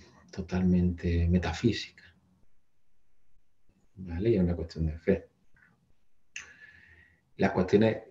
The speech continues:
y realmente por lo que estás diciendo, las demás cosas se podrían más o menos demostrar o no, si la Tierra es plana o no. Podemos intentar poner diferentes experimentos de por qué o no,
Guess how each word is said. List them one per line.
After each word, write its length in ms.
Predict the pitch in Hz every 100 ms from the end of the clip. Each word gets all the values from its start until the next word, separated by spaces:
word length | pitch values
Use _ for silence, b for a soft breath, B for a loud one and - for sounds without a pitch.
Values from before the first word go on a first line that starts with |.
| - -
y 120 | 101 98
realmente 580 | 90 92 101 107 104
por 80 | 104
lo 40 | 104
que 60 | 101
estás 160 | 101
diciendo, 400 | 107 110 110 120
las 260 | 90 95 95
demás 240 | 95 113
cosas 260 | - 120 127
se 100 | 131
podrían 320 | 110 107 101
más 120 | 98
o 40 | 95
menos 260 | 95 92
demostrar 500 | 92 90 87 - 90
o 40 | 90
no, 200 | 143 143
si 120 | -
la 80 | 90
Tierra 160 | 90 92
es 40 |
plana 240 | - 98 92
o 40 |
no. 180 | 107 139
Podemos 320 | 95 107 131
intentar 360 | 127 127 123 123
poner 360 | 120 120 123
diferentes 520 | - 120 - 110 113 110
experimentos 440 | - 110 107 107
de 80 | 107
por 160 | 104 -
qué 160 | 110
o 100 | 110
no, 340 | 120 147 180